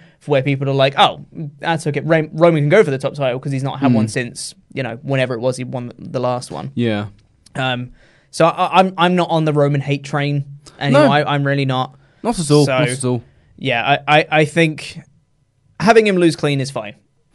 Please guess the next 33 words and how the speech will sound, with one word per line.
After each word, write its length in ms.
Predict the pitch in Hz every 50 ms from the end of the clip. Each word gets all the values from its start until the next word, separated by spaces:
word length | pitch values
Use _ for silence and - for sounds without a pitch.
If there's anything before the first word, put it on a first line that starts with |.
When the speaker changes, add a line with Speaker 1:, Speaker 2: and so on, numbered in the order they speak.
| - - - - _ _
Speaker 2:
Yeah, 260 | 240 240 - 92 95 - -
exactly. 580 | 135 139 135 139 147 143 131 117 87 85 - _ _
Speaker 1:
But 80 | -
maybe 360 | - 143 135 135 135 135 131 135
not. 240 | - 135 131 120 - - _ _ _ _
And 160 | 151 156 160
you 60 | 160
say 160 | 147 - 175 147
clean. 420 | - - 143 127 110 104 117 131 - _ _
It 120 | - 170 170
was 280 | 160 160 151 143 131
with 160 | 135 127 127
distraction 600 | - - 135 - 147 113 - - - - 98 -
from 540 | 135 139 - - - - - - 82 - - - _ _ _ _ _ _ _ _ _ -
Corbin, 380 | - 120 113 - - - 139 135
but 80 | - -
he 80 | 147
did 140 | 147 139 123
hit 100 | 131 -
the 80 | - 117
end 100 | 120 117
of 60 | -
days 160 | - - - -
and 100 | - -
win. 160 | - - - - _ _ -
Speaker 2:
Yeah. 280 | - 107 95 92 90 92 - _ _ _ _ _ _ _ _
No 100 | 120 127
one 100 | 117 120 - 165 165
gets 80 | 160 160
Speaker 1:
Um, 80 | 98 87
Speaker 2:
out 60 | 82
of 60 | 80
that. 180 | 80 78 78